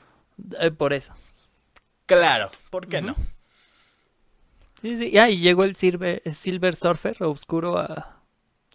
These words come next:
Speaker 1: a ese universo. Ah, para putearse contra el rey de los simbiotes, porque al parecer es lo más grande que hay.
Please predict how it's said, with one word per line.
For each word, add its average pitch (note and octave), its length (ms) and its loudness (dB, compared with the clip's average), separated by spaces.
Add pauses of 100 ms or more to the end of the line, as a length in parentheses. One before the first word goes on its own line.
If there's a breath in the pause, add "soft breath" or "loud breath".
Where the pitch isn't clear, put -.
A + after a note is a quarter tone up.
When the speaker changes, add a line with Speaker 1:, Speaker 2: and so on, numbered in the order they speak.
Speaker 1:
a D#3+ 80 -6
ese D3+ 220 -10
universo. D3+ 400 -14 (320)
Ah, - 100 -4
para E3+ 280 2
putearse D#3 500 -2
contra D3+ 340 -4
el D3 140 -4
rey D3+ 180 -4
de D3+ 140 -6
los D3+ 180 -12
simbiotes, G3 480 0
porque E3 300 0
al D#3+ 180 0
parecer E3 400 -4
es E3 80 -6
lo E3 80 -8
más D3+ 220 -8
grande C#3+ 280 -6
que C3 120 -6
hay. C3 100 -10